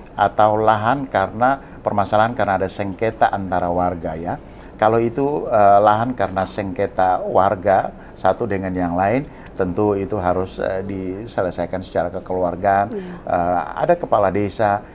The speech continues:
Speaker 1: bisa, bisa sebagai mediator ya untuk menyelesaikan persoalan itu. Kalau itu menyangkut dengan Blok Masela, eh, saya waktu menjabat kemarin kita sudah memperjuangkan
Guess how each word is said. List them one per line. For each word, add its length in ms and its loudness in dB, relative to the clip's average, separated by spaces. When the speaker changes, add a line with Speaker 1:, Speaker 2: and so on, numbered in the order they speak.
Speaker 1:
bisa, 320 -8
bisa 320 -6
sebagai 360 -4
mediator 580 -4
ya 260 -4
untuk 240 -12
menyelesaikan 600 -10
persoalan 480 -8
itu. 220 -16
Kalau 240 4
itu 200 -2
menyangkut 460 -4
dengan 220 -4
Blok 260 -2
Masela, 540 0
eh, 460 2
saya 360 4
waktu 280 -2
menjabat 460 -2
kemarin 400 -2
kita 220 -6
sudah 220 -6
memperjuangkan 840 -2